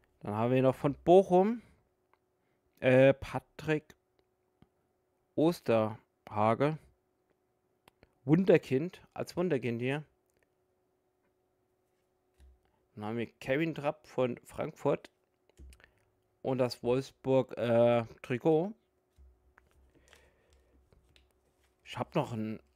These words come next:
volles Display, aber nicht von der Serie hier. Weiß gar nicht mehr.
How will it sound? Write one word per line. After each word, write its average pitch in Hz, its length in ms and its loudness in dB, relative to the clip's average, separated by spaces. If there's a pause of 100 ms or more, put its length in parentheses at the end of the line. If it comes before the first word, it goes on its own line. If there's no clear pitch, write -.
(100)
volles 180 500 2
Display, 165 560 -2
aber 131 180 2
nicht 156 140 -2
von 123 160 -4
der 135 240 2
Serie 107 380 0
hier. 131 220 -2 (2000)
Weiß - 180 -6
gar 123 100 -4
nicht 110 140 -6
mehr. 107 200 -2